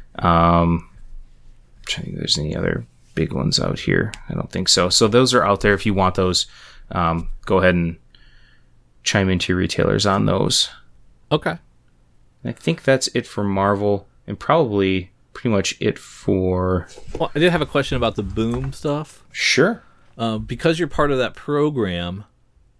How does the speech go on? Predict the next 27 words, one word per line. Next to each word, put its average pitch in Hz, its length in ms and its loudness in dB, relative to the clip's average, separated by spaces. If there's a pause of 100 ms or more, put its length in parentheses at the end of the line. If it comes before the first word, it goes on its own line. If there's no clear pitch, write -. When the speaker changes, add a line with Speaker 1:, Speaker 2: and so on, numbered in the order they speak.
(220)
Speaker 2:
so 110 240 0
can 160 480 -4
you 151 220 -2
order 139 640 2 (1500)
what 120 240 2
you 113 120 0
need 113 340 -2
to 113 80 -4
get 107 320 -2
to 123 100 -4
the 110 140 -4
incentive 110 440 -6
levels 104 680 -4
of 95 220 -8
their 92 180 -4
books 101 920 -10 (280)
and 95 160 -8
then 95 140 -6
return 90 440 -10
them? 147 300 -8 (1200)
Or 98 60 -4
is 95 100 0
Speaker 1:
Yes. 92 220 2
Speaker 2:
that 117 80 2
playing 101 280 -2
dirty 98 260 -2
pool? 78 480 -8